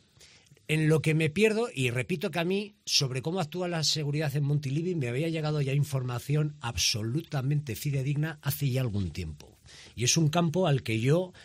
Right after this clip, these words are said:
no me pla-, conozco Girona, es una ciudad preciosa y tal, y, y sería un destino fantástico para ir. Pero me da mucha pereza ir porque sé lo que pasa en ese campo. Pero esto ya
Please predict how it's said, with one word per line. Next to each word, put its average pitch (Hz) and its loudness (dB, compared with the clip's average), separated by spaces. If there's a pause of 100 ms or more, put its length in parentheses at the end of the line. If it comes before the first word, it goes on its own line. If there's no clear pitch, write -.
(120)
no 110 0
me 156 2
pla-, 147 0
conozco 120 -2
Girona, 131 0
es - 0
una 120 -2
ciudad 120 -4
preciosa 127 -2
y 123 -4
tal, 165 2
y, 135 -6
y 120 -4
sería 110 0
un 139 2
destino 127 -2
fantástico 113 -2
para 107 4
ir. 185 2 (520)
Pero 117 -2
me 117 -4
da 143 -2
mucha 156 -2
pereza 151 -2
ir 160 -4
porque 117 -6
sé - 2 (100)
lo 110 -8
que 101 -8
pasa 113 -4
en 104 -10
ese 101 -6
campo. 80 -18
Pero 76 -14
esto - -2
ya 110 0